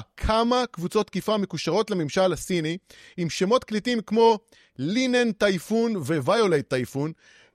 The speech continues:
ניצלו חולשת זירו דיי חמורה, שזכתה לס-, לכינוי טול של.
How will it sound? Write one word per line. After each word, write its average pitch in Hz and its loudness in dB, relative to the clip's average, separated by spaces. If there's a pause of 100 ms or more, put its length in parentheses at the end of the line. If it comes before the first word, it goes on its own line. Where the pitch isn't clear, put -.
(140)
ניצלו 190 -2
חולשת 214 0
זירו 165 2
דיי 175 2
חמורה, 214 2 (720)
שזכתה 185 0
לס-, 214 2
לכינוי 208 2 (500)
טול 240 2
של. 127 -2